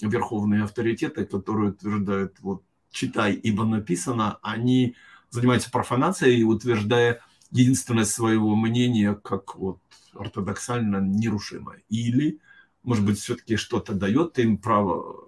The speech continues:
Вот есть какой-нибудь, может быть, метод, я не знаю, там,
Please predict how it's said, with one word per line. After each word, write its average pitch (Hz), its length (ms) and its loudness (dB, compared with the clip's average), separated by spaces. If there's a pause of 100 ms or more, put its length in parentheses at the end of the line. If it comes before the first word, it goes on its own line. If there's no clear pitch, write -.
Вот 113 220 -6
есть 175 160 8
какой-нибудь, 120 640 2
может 104 240 -2
быть, 101 180 -8
метод, 135 420 0
я 104 160 -2
не 107 80 0
знаю, 110 280 -6
там, - 200 -14